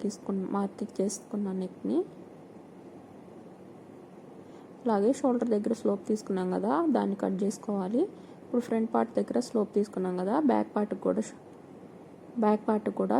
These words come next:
షోల్డర్ దగ్గర స్లోప్ తీసుకోవాలండి. ఇప్పుడు బ్యాక్ పార్ట్, ఇప్పుడు హ్యాండ్స్ కట్ చేస్తున్నాను. బ్యాక్ పార్ట్కి ఇప్పుడే తీస్తున్నాను. షోల్డర్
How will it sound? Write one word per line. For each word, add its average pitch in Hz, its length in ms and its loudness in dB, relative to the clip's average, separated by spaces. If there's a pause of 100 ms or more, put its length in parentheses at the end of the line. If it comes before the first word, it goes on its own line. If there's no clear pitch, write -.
షోల్డర్ 214 340 4
దగ్గర 196 200 2 (140)
స్లోప్ 226 320 4
తీసుకోవాలండి. 180 720 0 (2250)
ఇప్పుడు 214 260 2
బ్యాక్ 202 260 2
పార్ట్, 214 300 2
ఇప్పుడు 196 280 2
హ్యాండ్స్ 214 320 2
కట్ 214 200 4
చేస్తున్నాను. 196 540 -2 (960)
బ్యాక్ 220 240 4
పార్ట్కి 220 360 2
ఇప్పుడే 208 300 2
తీస్తున్నాను. 196 460 0 (100)
షోల్డర్ 208 280 2